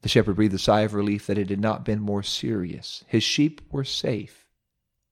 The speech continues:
Every day he came into the field, the shepherd knew he was risking his life for the sheep, but it was a risk he was more than willing to take because the lives of his sheep were worth it.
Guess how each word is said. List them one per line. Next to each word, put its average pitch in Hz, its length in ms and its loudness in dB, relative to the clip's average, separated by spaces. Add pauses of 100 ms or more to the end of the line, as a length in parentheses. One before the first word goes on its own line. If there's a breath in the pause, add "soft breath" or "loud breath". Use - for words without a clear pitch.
(200)
Every 101 200 2
day 101 200 6
he 98 80 2
came 104 260 0
into 95 140 0
the 95 80 -2
field, 101 400 0 (480 soft breath)
the 110 100 2
shepherd 120 340 4
knew 120 140 2
he 117 120 2
was 107 180 2
risking 117 380 0
his 113 200 0
life 113 220 4
for 120 100 -4
the 117 100 -2
sheep, - 300 -4 (800)
but 110 160 6
it 107 40 10
was 101 120 6
a 98 60 4
risk 113 260 2
he 123 80 4
was 104 120 4
more 110 200 6
than 110 120 4
willing 117 220 2
to 113 80 -4
take 107 320 0
because 95 300 -2
the 90 100 -2
lives 104 400 2
of 104 120 -2
his 117 200 -2
sheep - 420 -2 (460)
were 95 120 2
worth 90 300 0
it. - 160 -10